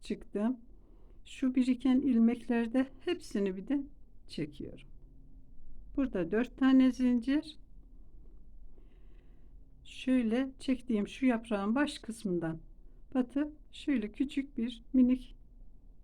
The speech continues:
kiprik yaptım baş kısmına. Burada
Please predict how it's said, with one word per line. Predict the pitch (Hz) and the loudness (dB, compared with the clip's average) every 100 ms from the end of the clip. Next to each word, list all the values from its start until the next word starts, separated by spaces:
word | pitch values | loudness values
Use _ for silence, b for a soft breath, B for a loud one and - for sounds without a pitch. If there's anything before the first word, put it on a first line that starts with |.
| - | -10
kiprik | - 226 - 165 | -8 -6 -8 -8
yaptım | 160 147 - 143 151 | -8 -8 -2 -2 -2
baş | 156 - | -6 -10
kısmına. | - - 175 170 - b b b b b b b - | -12 -12 -12 -14 -18 b b b b b b b -2
Burada | 277 262 233 240 285 | 2 2 2 0 0